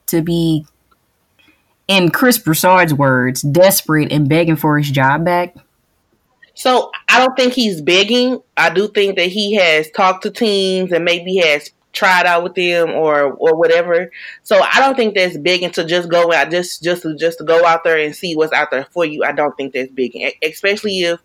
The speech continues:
Speaker 2: this is what you wanna do. This is your career. This is, this is your livelihood. I don't think it's begging, but you may have to, I guess, be selective in who you go and try out for or practice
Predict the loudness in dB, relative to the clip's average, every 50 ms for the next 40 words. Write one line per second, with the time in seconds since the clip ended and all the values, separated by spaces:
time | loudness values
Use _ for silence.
0 | _ -20 -20 -20 -20 -20 _ _ -4 -4 -4 -2 -2 -4 -4 -2 -2 -2 -2 -2
1 | -4 -2 -2 -2 -2 -2 -4 -6 -6 -8 -14 _ _ _ _ -2 0 0 2 2
2 | 0 0 0 0 0 0 0 -2 -2 -2 -2 0 0 0 0 0 0 -2 -4 -6
3 | -12 _ _ _ -4 -4 -2 -4 -8 -10 -6 -6 -6 -4 -4 -6 -2 0 0 0
4 | 2 2 2 2 0 -2 -6 -10 -8 -6 -6 -6 -6 -8 -12 _ _ _ _ _
5 | _ _ _ _ _ _ _ -2 -2 0 -2 -2 -6 -6 -6 -8 -6 -4 -2 -2
6 | -2 -2 -2 -6 -6 -6 -8 -10 _ -20 -20 -20 -20 -20 _ _ -2 -2 -2 0
7 | -2 -4 -2 0 0 0 0 0 -2 -2 -2 -6 -6 -4 -4 -4 -6 -8 -12 -14
8 | _ _ _ _ _ -6 -4 -2 -4 -4 -4 -4 -6 -6 -4 -2 -2 -2 0 2
9 | 0 0 0 -2 -4 -4 -2 -4 -4 -4 -4 -4 -4 -4 -6 -2 0 0 2 2
10 | 0 -2 -2 -4 -2 -2 0 0 0 0 -2 -4 -4 -4 -2 0 0 0 0 -2
11 | -2 -4 -4 -2 -2 -2 -2 -2 -6 -10